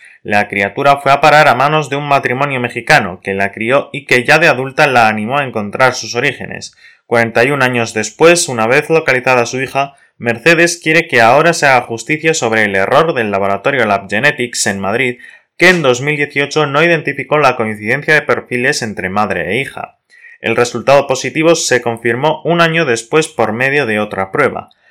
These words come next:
El juicio contra Lab Genetics por la presunta negligencia se celebrará el próximo veintinueve de abril. En España, ser madre soltera en mil novecientos setenta y siete aún era un estigma debido a la mortalidad nacional católica impuesta durante el franquismo.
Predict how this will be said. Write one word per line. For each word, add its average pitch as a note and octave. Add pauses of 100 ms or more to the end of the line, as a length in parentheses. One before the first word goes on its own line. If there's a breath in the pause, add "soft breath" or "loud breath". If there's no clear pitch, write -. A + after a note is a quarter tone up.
(140)
El A#2
juicio E3
contra G#2
Lab C#3+
Genetics G#2+
por G2
la G2+
presunta A#2
negligencia C#3
se C#3
celebrará A2
el G#2
próximo C#3
veintinueve A2
de F#2
abril. A#2+ (320)
En A#2
España, D3
ser B2
madre D#3
soltera C#3+
en C3+
mil D#3+
novecientos A#2+
setenta G2
y F#2+
siete C#3
aún D#3
era A#2
un G2+
estigma C3+
debido A2
a C3
la G#2+
mortalidad F#2+
nacional F#2+
católica C#3
impuesta B2+
durante B2
el A#2+
franquismo. B2